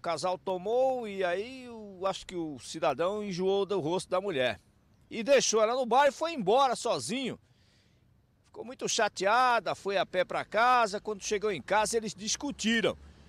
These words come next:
E aí, então, o rapaz partiu pra cima da mulher, aplicou alguns golpes, bateu com a cabeça dela no chão, que formou um galo. E aí, já sabe, né? É violência.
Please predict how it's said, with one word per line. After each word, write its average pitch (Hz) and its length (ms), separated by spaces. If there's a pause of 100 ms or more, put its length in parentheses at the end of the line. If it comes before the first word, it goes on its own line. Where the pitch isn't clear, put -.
(160)
E 214 120
aí, 208 360
então, 196 540 (640)
o 185 200
rapaz 185 480
partiu 208 460
pra 180 240
cima 196 340
da 190 160
mulher, 185 460
aplicou 185 580
alguns 180 440
golpes, 175 540
bateu 180 520
com 220 100
a 220 60
cabeça 190 480
dela 202 240
no 175 140
chão, 214 420
que 175 120
formou 190 440
um 185 100
galo. 175 560 (360)
E 170 80
aí, 180 320
já 196 160
sabe, 143 360
né? 117 280
É 135 100
violência. 160 800